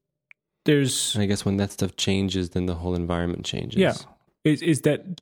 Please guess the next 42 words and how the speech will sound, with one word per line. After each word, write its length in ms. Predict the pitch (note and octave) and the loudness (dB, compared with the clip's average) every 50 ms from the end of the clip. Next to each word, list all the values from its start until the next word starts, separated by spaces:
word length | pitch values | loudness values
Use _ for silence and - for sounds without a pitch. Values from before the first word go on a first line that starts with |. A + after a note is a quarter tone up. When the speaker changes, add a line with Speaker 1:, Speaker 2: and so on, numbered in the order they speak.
| _ - | _ 2
Speaker 1:
you 100 | D3 C3+ | 4 4
know, 120 | C3 B2+ C3 | 4 4 4
there 140 | C3 C#3 | 4 4
will 160 | C#3 D3 D#3 D3 | 4 4 4 2
be, 200 | C#3 C#3+ - C3+ | 2 2 2 0
if 160 | B2+ - - | 0 0 2
you 180 | D3 D#3+ E3 D#3+ | 2 2 2 2
cut 240 | - - D3 C#3 - | 2 2 2 2 4
down, 300 | C3+ B2 A#2 A#2 A2+ A2 | 4 4 4 4 4 4
you 80 | A2 | 2
know, 400 | G#2 G2+ G2+ G#2 G#2 G#2+ A2+ B2+ - _ _ _ _ - - - - _ _ _ - | 2 2 2 0 0 -2 -4 -6 -12 _ _ _ _ -20 -20 -20 -20 _ _ _ 2
eighty 200 | B2 A#2+ B2 - | 2 2 2 0
percent 420 | - A#2+ - - A#2+ A2+ A2 G#2 | 0 0 2 2 4 4 4 4
of 160 | A#2 A2 - | 2 0 0
some 300 | - - A#2 G#2+ G#2 G#2 | 0 0 2 2 2 0
huge 500 | G2 F#2+ A2 A#2+ A2+ A2 A2 G#2+ - - | 0 0 2 2 4 2 2 0 0 0
rainforest 640 | B2 A#2+ A#2 A2+ A2+ A2+ - A2 G#2 G2+ - - A#2 | 2 2 4 4 2 2 0 -2 -2 -2 -2 -2 0
and 160 | A2+ G#2+ G2+ | 0 2 2
just 200 | A#2 A2 - - | 0 0 0 -2
replace 360 | A#2 - - A2+ G#2+ G2+ - | -4 0 2 2 2 2 0
it 60 | A2 | -2
with 100 | G2+ - | 0 0
one 100 | G#2+ G#2 | -2 -2
tree, 300 | G#2 - - C#3+ B2+ G#2 | 0 2 2 4 4 4
Speaker 2:
Yeah. 80 | F2+ F2 | 4 4
Speaker 1:
that's 180 | B2 B2 - | 2 2 2
gonna 200 | - - A#2+ A2+ | 2 2 4 4
have 120 | A2 A2 G#2 | 4 4 2
a 60 | G#2+ | 2
really 420 | G2+ F#2+ A2 A2 A2 A2 A2 G#2+ | 2 2 2 4 4 4 4 2
massive 340 | G#2 G#2+ G#2+ G#2+ G#2 - A#2+ | 2 2 0 0 0 0 0
effect. 360 | A2 G#2+ - C3+ A#2 A#2 - | 0 0 0 0 0 0 2
Even 180 | C#3 C#3+ D#3 C#3+ | 2 4 4 4
though 140 | C3 B2 A#2+ | 4 4 4
if 120 | A2+ - | 2 0
you, 120 | B2+ B2 - | -4 -6 -2
you 180 | C#3 C3 A#2+ A2 | 2 2 4 4
look 180 | G#2+ G#2+ G2+ - | 2 2 0 0
at 100 | G2+ G2 | 0 0
the 100 | G#2+ G#2 | 0 0
math, 400 | A#2+ C#3+ E3+ E3+ B2+ - - - | 2 2 4 4 2 0 -2 -4
okay, 240 | - - C#3 C#3 | -6 -6 -6 -6